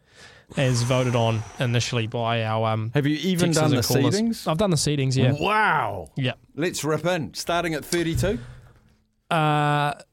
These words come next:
Speaker 1: well, one, it'll be one three, v thirty-two.
Speaker 2: Oh, you're gonna give us the matchups now?
Speaker 1: Oh, do you want me to?
Speaker 2: No, we'll do that tomorrow.
Speaker 1: Oh, okay.
Speaker 2: So just, I think we just get the s-, get the starting list.
Speaker 1: Oh, okay, the starting lineup.
Speaker 2: The starting lineup.
Speaker 1: All right, so thirty-two,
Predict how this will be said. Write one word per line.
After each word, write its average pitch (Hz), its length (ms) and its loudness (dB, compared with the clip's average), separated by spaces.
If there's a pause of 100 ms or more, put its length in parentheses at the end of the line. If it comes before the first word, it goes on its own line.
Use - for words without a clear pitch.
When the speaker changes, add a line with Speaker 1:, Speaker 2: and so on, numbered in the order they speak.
(240)
Speaker 1:
well, 170 440 2
one, 160 300 4
it'll 170 100 0
be 151 100 4
one 151 280 2
three, 139 220 0
v 135 220 0
thirty-two. 123 560 2 (140)
Speaker 2:
Oh, 135 60 0
you're 160 120 2
gonna 196 140 0
give 170 120 -2
us 143 100 -4
the 131 80 -2
matchups 147 600 -2
now? 113 240 -2 (260)
Speaker 1:
Oh, 160 80 4
do 143 40 4
you 151 60 4
want 170 100 2
me 160 80 2
to? 120 200 0 (340)
Speaker 2:
No, 143 360 2 (240)
we'll 127 140 -4
do 127 120 -2
that 117 160 -2
tomorrow. 117 460 -2
Speaker 1:
Oh, 170 260 2
okay. 123 300 -2 (260)
Speaker 2:
So - 160 -4
just, 190 320 -4 (160)
I 175 200 0
think 160 200 -4
we 127 140 0
just 120 180 -2
get 123 160 -4
the 104 60 -4
s-, - 180 -6
get - 240 -6
the 104 60 -6
starting 143 640 -2
list. - 400 -6 (180)
Speaker 1:
Oh, 156 140 0
okay, 120 200 -2
the 113 80 -2
starting 120 360 -2
lineup. 117 320 0 (180)
Speaker 2:
The 107 80 -6
starting 131 400 0
lineup. 113 240 2
Speaker 1:
All 135 60 4
right, 127 140 0
so - 160 0
thirty-two, 147 800 0